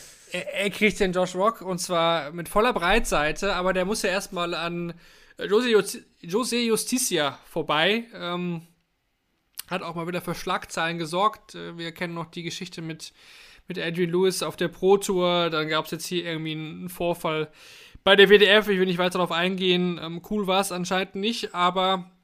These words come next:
er ist dabei, er darf spielen, durfte den Qualifier spielen, ist mit dabei und, ähm, muss, darf, kann man ja, von dürfen kann man hier nicht sprechen, gegen Josh Rock antreten. Und, äh, Kellen Riss hat die Ehre, sich das Ganze mal anzuschauen, Philipp, und, äh, darf dann vielleicht feststellen, dass er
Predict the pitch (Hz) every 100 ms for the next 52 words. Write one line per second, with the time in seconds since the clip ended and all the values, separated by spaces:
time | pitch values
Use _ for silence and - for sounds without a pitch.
0 | - 190 202 214 185 226 214 190 190 -
1 | 226 214 208 202 180 180 202 208 196 190
2 | 180 - 196 190 175 - 196 208 175 160
3 | 185 196 - - - _ - 175 180 180
4 | 180 175 147 - _ - 170 240 254 -
5 | - _ _ _ 165 - 143 196 - 190
6 | 170 180 175 175 165 180 208 185 185 170
7 | 170 170 233 - 143 151 151 151 151 151
8 | 175 180 151 156 - 156 156 185 185 -
9 | - - 165 160 160 170 160 175 185 185
10 | 175 190 - 180 180 180 170 185 180 180
11 | 180 180 180 185 180 175 180 185 185 185
12 | 180 190 190 180 165 180 180 180 175 165
13 | 175 196 196 180 180 170 175 - 202 -
14 | 185 170 160 175 208 180